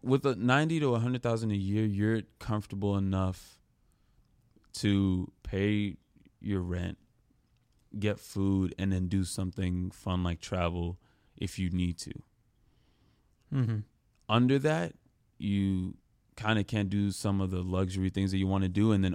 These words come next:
Speaker 1: over that, there's a bunch of, um, extra stuff that you have to worry about.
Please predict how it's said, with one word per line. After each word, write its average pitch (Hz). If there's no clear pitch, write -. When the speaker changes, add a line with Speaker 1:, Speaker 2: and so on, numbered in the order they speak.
Speaker 1:
over 110
that, 92
there's 98
a 92
bunch 95
of, 87
um, 92
extra 117
stuff 101
that 101
you 98
have 95
to 101
worry 92
about. 87